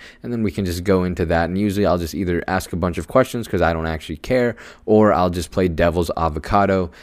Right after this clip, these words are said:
and whatever they say, I'll argue against it because most people wanna choose the good side, the bright side, the path of righteousness, right? And so I'll choose the path of, uh, non-righteousness. I don't know what the opposite of righteousness is.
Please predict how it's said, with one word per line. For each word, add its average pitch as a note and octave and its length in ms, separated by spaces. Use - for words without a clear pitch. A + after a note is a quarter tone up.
and F#2 260
whatever G#2+ 340
they F2+ 200
say, F2+ 180
I'll E2+ 140
argue E2+ 340
against E2+ 420
it D#2+ 160
because E2 300
most F2 320
people E2+ 340
wanna E2 380
choose C#3+ 340
the G2 100
good F2 320
side, D#2 320
the E2 40
bright E2+ 360
side, D#2 280
the D#2+ 80
path - 380
of E2 240
righteousness, E2+ 680
right? E2+ 140
And D#2+ 160
so E2 300
I'll A2+ 140
choose G2+ 300
the F#2+ 80
path F2+ 420
of, E2 240
uh, E2 180
non-righteousness. F2 1000
I E2 60
don't E2 100
know D#2+ 60
what D#2 100
the D2+ 80
opposite D2+ 400
of D2 100
righteousness D#2 560
is. F2+ 180